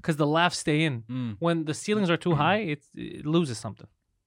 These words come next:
Speaker 1: So that's what I've been up to. Uh, but through the holidays, I got to hang out, uh, to hang out with him a bit. I fed him throughout the holidays,
Speaker 2: He
Speaker 1: so
Speaker 2: did,
Speaker 1: he
Speaker 2: yeah.
Speaker 1: didn't die.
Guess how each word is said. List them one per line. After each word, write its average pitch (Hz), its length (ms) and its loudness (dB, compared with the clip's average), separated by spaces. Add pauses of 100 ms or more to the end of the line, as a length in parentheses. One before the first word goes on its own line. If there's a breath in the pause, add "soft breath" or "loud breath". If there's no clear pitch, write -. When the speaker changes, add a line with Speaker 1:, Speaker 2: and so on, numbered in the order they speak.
(760 soft breath)
Speaker 1:
So 190 120 -2
that's 165 160 0
what 156 80 6
I've 180 100 6
been 131 100 0
up 117 140 -4
to. 156 180 -4 (360 soft breath)
Uh, 143 300 8
but 156 200 4
through 247 140 2
the 214 80 6
holidays, 196 280 6
I 156 60 6
got 175 120 4
to 156 60 0
hang 156 180 2
out, 156 140 0
uh, 135 220 0
to 127 140 -8
hang 147 160 -2
out 139 100 0
with 117 100 -4
him 135 140 -2
a - 20 -2
bit. 135 140 0
I 123 60 0
fed 139 280 0
him 139 260 -4
throughout 131 200 -4
the 113 80 -8
holidays, 123 340 -4
Speaker 2:
He 117 80 -6
Speaker 1:
so 113 160 -4
Speaker 2:
did, 120 100 -2
Speaker 1:
he 127 60 -2
Speaker 2:
yeah. 127 60 -2
Speaker 1:
didn't 120 120 -4
die. 117 320 -2